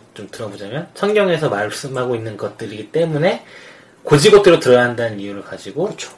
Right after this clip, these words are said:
Speaker 1: 예, 변화하고 그 당시 이해랑 그 당시 문맥이나 아니면 그 당시 상황적인 걸 이해하지 못하고 그대로 가져와서 이해하고 그걸 지금도 그대로 적용시키려고
Speaker 2: 그쵸.
Speaker 1: 한다는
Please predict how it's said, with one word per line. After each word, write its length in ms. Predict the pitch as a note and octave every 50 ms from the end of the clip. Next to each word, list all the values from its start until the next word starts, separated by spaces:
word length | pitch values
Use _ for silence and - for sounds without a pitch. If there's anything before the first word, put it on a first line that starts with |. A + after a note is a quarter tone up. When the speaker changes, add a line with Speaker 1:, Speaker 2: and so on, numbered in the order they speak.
| _ _ - -
Speaker 1:
예, 160 | A2 G#2+ G2 -
변화하고 760 | - - B2+ C3 D#3 E3 D#3+ D#3+ D#3+ D#3 D3+ - G3+ A3+ A3+
그 140 | - - C3
당시 320 | D3 D3+ D#3 D3 - C#3
이해랑 540 | A#2 A2 A2+ C3 C#3 C3+ C3 C3 B2+ B2 A2+ -
그 80 | -
당시 260 | - B2+ B2 A2+ B2+
문맥이나 500 | B2 - A2 A2 A#2+ B2 B2 A#2+ A#2+ A#2+
아니면 260 | A#2 A2+ G2+ G2 G2+ G2
그 100 | - B2
당시 160 | A#2 A2+ A2+
상황적인 440 | - - E3+ F3 E3 - D3 B2+ B2+
걸 140 | C3 A2+
이해하지 360 | G#2 G2 G#2+ G#2+ G#2+ G#2 - -
못하고 480 | - F#2+ - - A2 F#2+ - G2+ G2 F#2+ _ _ _ - - - - - _
그대로 260 | - - B2 A#2 A2+
가져와서 460 | G#2+ - G#2+ G2+ A2+ A2 G2+ - - G2+
이해하고 640 | F#2+ G2 G2+ G2+ G2+ G2 G2 G2 - F3 G3+ G3+ - - - - - - _
그걸 180 | - - A2 G#2
지금도 500 | - - C#3+ C3+ D3 C#3+ C3+ C3+ C3 -
그대로 280 | - - - D3 C#3
적용시키려고 640 | C3+ - B2 A2 A2+ A2 - - - - A2 G#2 G2+
Speaker 2:
그쵸. 180 | G2+ A2 A2+ A2+
Speaker 1:
한다는 220 | A2 A2 G#2 G2+